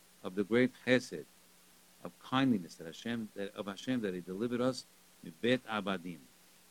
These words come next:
Now, Yetziat Mitzrayim is a separate subject altogether. Mibet Abadim is a different subject. He took us out of Bet Abadim, the house of bondage. That's a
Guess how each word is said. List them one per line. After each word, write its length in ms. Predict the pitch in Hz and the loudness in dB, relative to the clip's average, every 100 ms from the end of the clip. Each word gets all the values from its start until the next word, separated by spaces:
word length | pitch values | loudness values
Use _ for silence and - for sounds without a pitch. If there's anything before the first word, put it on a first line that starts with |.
| - | -10
Now, 80 | 95 | -2
Yetziat 360 | 98 - 135 143 | -2 0 0 0
Mitzrayim 440 | 127 - 143 127 | -4 2 4 4
is 80 | 101 | 0
a 60 | |
separate 360 | 92 143 131 - | 0 0 0 -2
subject 300 | 139 131 120 | -4 -6 -6
altogether. 520 | 135 127 117 165 120 - - - - | -6 -2 0 0 0 -6 -16 -20 -16
Mibet 320 | 90 85 135 - | -8 0 0 0
Abadim 420 | 113 110 127 123 | -2 0 2 2
is 80 | 110 | 0
a 60 | |
different 320 | 107 160 131 | 2 0 0
subject. 320 | - 98 78 71 - - - | -2 -4 -4 -16 -20 -20 -20
He 80 | - - | -12 -4
took 120 | 151 | -4
us 120 | 123 | 0
out 140 | 131 131 | 0 2
of 120 | 95 | 2
Bet 160 | 120 110 | 2 2
Abadim, 580 | 104 95 87 117 104 87 | -6 -8 -4 -2 -2 -4
the 80 | 76 | -10
house 180 | 98 98 | -8 -8
of 120 | 85 | -6
bondage. 300 | 92 98 82 78 | -2 -2 -2 -8
That's 220 | 92 | -10
a 60 | - | -12